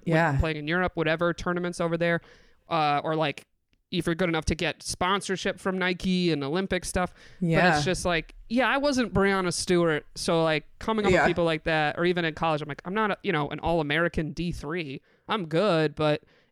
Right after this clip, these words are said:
Speaker 2: it was like, there was
Speaker 1: Right.
Speaker 2: just no clear, like, real
Speaker 1: No
Speaker 2: future
Speaker 1: clear path to
Speaker 2: where it's like, I would have to hustle my ass to just try to make a team in Europe.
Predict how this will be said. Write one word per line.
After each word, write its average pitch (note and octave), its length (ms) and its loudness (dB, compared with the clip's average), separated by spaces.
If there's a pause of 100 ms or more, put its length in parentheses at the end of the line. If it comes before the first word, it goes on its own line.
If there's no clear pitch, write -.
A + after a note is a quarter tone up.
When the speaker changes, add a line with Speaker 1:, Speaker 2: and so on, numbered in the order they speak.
Speaker 2:
it F3+ 120 -2
was F3 120 0
like, F3 120 4
there D3 120 4
was - 120 4
Speaker 1:
Right. - 20 2
Speaker 2:
just G3 220 -2
no F3 100 0
clear, E3 680 0 (600)
like, D#3+ 220 -2
real F3 220 2
Speaker 1:
No E3+ 40 0
Speaker 2:
future E3 520 2
Speaker 1:
clear D3 180 4
path C#3+ 380 -2
to - 140 0
Speaker 2:
where F#3 100 4
it's F3+ 100 -2
like, F3 140 0
I F3+ 60 2
would F#3 100 2
have F#3 140 -2
to D#3+ 100 -2
hustle E3+ 260 -2
my D#3 140 0
ass D#3 240 -2
to E3 100 -8
just D3 240 -8
try D#3+ 240 -2
to C#3+ 80 -6
make D3+ 320 -6
a D#3+ 60 -6
team D3 260 -2
in C3+ 80 -6
Europe. C3 320 -4